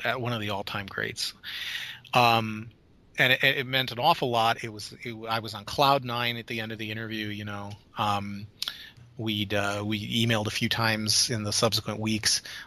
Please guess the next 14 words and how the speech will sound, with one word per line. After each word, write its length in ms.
I 120
was 140
hoping 300
to 60
interview 300
her 100
again, 540
maybe 300
after 220
Black 280
Christmas 380
came 260
out. 260
Um, 520